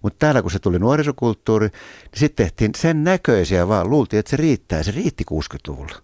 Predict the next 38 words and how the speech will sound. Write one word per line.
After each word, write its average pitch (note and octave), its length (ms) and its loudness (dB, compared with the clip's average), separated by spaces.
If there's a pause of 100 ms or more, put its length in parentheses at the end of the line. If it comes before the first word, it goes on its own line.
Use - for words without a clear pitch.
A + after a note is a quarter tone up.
(160)
Ne F3+ 80 2
myi F2+ 200 2
paljon. G2 460 0 (320)
Ne B2+ 60 0
myi A2+ 100 0
paljonkin C#3 400 0
niitä A2 220 0
housuja, G2+ 240 0
mutta A#2+ 160 0
ne - 20 2
ei B2+ 60 0
kehittynyt B2 580 -2
sit, F#2+ 140 -2
kun - 140 -6
tuli D#2+ 180 0
tää F#2 140 0
seitsemänkymmentäluvun D#2+ 760 -2
taite, F#2+ 420 0 (460)
jolloin G2 380 4
amerikkalaisia F2 760 0
sai F2 200 0
tuoda F#2 300 0 (140)
tänne. D2 240 -4
Se D#2+ 80 -4
oli F2 120 -2
vaan B2+ 140 2
rahaa C3 300 2
ostaa. A#2+ 320 0
Ne F#2 100 0
kaupoissa G#2 540 2
oli, G2 220 2 (280)
niitä G#2+ 240 2
oli A#2+ 120 4
nimenomaan F2+ 500 2
Stokkalla - 640 -6
ja C#2 180 -6 (280)
Pukevassa. D2 680 -2
Ja C2+ 160 -4